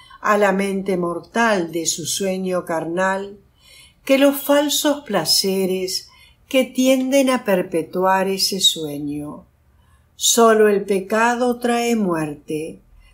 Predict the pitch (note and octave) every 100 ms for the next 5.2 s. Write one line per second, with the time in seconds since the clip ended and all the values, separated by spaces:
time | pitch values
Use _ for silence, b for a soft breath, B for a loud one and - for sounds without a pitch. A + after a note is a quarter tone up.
0 | _ - G#3+ G#3 G#3 F#3+ F#3+ F3 - G#3
1 | G#3+ G#3 G3 F#3 - D#3+ E3+ A3+ C4 C4+
2 | C4 B3 A3+ G3 D#3+ D#3+ D#3+ D#3 - D#3
3 | F3+ - _ _ _ F#3+ F3+ G#3 G3+ G#3
4 | G3+ - G#3 G3+ - E3+ D3 C#3+ C#3+ C#3+
5 | D#3 -